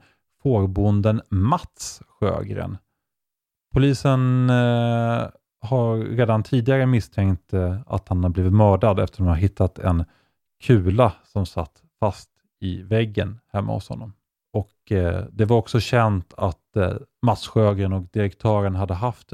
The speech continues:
någon slags konflikt då gällande just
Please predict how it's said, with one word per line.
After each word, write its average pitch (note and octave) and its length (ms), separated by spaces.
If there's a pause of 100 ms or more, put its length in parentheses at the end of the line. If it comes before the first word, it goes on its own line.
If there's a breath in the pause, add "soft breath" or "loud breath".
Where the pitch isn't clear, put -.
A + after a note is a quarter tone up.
någon G#2 320
slags - 540 (420)
konflikt - 720
då F2+ 240
gällande G2+ 520
just F2 460